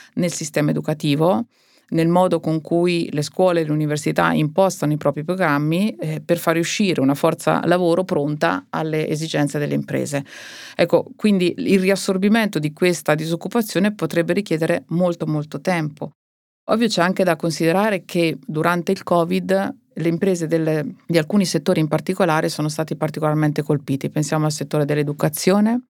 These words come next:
al settore dello sport, del turismo, tutta una serie di settori su cui c'era una grande enfasi prima del covid da parte del, del governo cinese e della Cina,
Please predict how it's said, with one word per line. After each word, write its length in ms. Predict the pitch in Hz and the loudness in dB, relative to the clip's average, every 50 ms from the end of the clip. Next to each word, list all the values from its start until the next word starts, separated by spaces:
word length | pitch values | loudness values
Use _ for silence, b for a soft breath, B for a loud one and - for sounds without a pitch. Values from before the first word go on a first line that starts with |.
| _ _ - | _ _ -6
al 100 | - 151 | -4 -4
settore 340 | - - - 151 - 147 151 | -2 -4 -4 -4 -2 0 2
dello 200 | 151 151 151 151 | 2 2 2 0
sport, 580 | 147 - - - 175 175 180 180 180 - - 165 | -2 -2 0 2 2 2 2 0 -2 -4 -6 -6
del 200 | 160 151 139 139 | -4 -4 -4 -4
turismo, 480 | - 160 170 185 180 175 170 165 165 | -4 -2 0 0 0 0 0 0 0
tutta 220 | 160 254 254 247 - | 0 0 0 2 0
una 100 | 202 185 | 0 0
serie 220 | - - 165 160 | 0 -2 -2 0
di 120 | 156 165 | -2 -4
settori 480 | 156 - - 175 - - 170 156 156 156 | -2 -2 -4 -4 -2 -2 0 0 2 0
su 160 | 156 - 190 | 0 -2 -2
cui 160 | - - 208 | 0 0 0
c'era 180 | 208 - 180 180 | 0 0 0 0
una 120 | 170 175 | 0 0
grande 340 | 175 196 214 220 208 175 165 | 2 2 2 2 2 2 2
enfasi 440 | 160 151 151 151 151 143 147 143 147 | 0 0 -2 -2 -4 -4 -4 -6 -8
prima 340 | - - - 160 160 160 156 | -8 -6 -4 -2 0 0 0
del 200 | 151 156 151 151 | -2 -4 -6 -4
covid 480 | - - 165 156 151 147 143 139 - _ _ | -2 -2 0 0 0 0 -2 -4 -6 _ _
da 120 | - 151 | -6 -4
parte 360 | 151 156 151 151 151 - 147 | -2 -2 -2 -4 -2 -2 -2
del, 500 | 147 147 147 147 147 147 - 147 - - - | 0 0 0 0 0 0 0 -2 -4 -6 -6
del 160 | - - - | -4 -2 0
governo 320 | - 156 143 147 143 143 139 | 0 2 2 4 4 2 2
cinese 400 | - - 143 180 196 185 151 143 | 0 0 0 2 2 2 0 0
e 20 | |
della 220 | 131 156 147 160 | 0 0 2 2
Cina, 400 | 170 - - 165 156 147 160 185 | 0 0 0 2 4 4 4 4